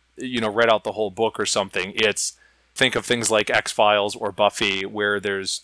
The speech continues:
you know, some sort of supernatural, paranormal stuff out there, and you're playing people who are looking into it. The, I guess the Crit Show has their own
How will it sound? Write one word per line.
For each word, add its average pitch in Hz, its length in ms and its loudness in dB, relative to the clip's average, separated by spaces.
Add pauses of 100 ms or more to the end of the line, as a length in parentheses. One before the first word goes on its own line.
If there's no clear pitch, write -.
(200)
you 107 100 -10
know, 104 120 -4
some 131 260 4
sort 113 240 0
of 104 100 -6
supernatural, 107 720 0
paranormal 104 720 -2 (280)
stuff - 580 2 (100)
out 101 260 2
there, 90 560 0
and 98 260 -2
you're 101 280 -4
playing 98 360 -2
people 98 280 -8
who 98 100 -6
are 92 80 -8
looking 92 320 -10
into 90 340 -10
it. 85 160 -12 (500)
The, 123 180 -6
I 113 80 0
guess 117 160 0
the 110 80 -2
Crit - 240 -2
Show 107 180 0
has 101 160 0
their 104 180 0
own 101 300 -2